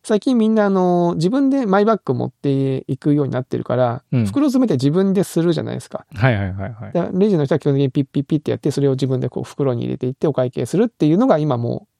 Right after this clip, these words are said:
Speaker 1: うスタンダードになってると思うんですけど、
Speaker 2: うん。
Speaker 1: なってるからこそ逆に袋を持って行ってなくて、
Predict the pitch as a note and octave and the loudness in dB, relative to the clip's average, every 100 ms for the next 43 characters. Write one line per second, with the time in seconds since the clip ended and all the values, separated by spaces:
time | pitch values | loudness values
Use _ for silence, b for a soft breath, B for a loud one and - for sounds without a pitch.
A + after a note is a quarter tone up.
0 | _ - - D#3+ D3 D3+ C#3 A#2+ B2 - | _ -8 0 2 2 2 0 -2 -4 -4
1 | B2 A#2+ A#2+ A#2+ - - C#3+ C#3+ C3+ - | -8 -4 -4 -4 -8 -8 -4 -2 -2 0
2 | B2+ G2 G2+ _ B3+ D#4 D4+ _ - E3 | 0 0 -6 _ -6 0 -2 _ -2 -2
3 | - D3+ C#3 C3+ D3 F3+ F#3 D3+ - - | 2 0 0 -2 -2 0 2 0 -2 -2
4 | E4+ G3+ C#3+ - G#3 - C#3 C3+ - - | 0 2 -2 -2 -2 -2 -8 -8 -6 -4
5 | B2+ D3+ | -4 -4